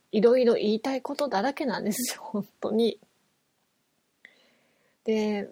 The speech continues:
まあ、た-、うちテレビがあるんですけど、テレビをつければコロナの笑い。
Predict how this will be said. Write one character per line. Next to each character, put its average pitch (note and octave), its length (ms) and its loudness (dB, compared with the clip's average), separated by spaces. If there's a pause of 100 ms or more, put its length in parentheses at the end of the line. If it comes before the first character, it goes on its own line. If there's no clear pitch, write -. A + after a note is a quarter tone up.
ま G#3 140 -2
あ、 G3 60 -6
た-、 A3 240 -6
う A3 140 2
ち A#3+ 260 -2
テ - 200 -6
レ C4+ 140 4
ビ G3 120 2
が G#3 160 -4
あ G3 60 -6
る F#3+ 140 -6
ん F#3 60 -6
で F#3+ 120 -6
す - 120 -18
け G3+ 140 -4
ど、 G3 400 -2 (760)
テ F#4 160 2
レ F4+ 200 6
ビ G#3+ 200 6
を F#3+ 160 0
つ - 220 -8
け E4 180 2
れ A#3+ 200 4
ば F#3 440 0 (1300)
コ - 180 -2
ロ G3 140 2
ナ F#3+ 160 -6
の G3 180 -10
笑 G3 420 -8
い。 A#3+ 60 -20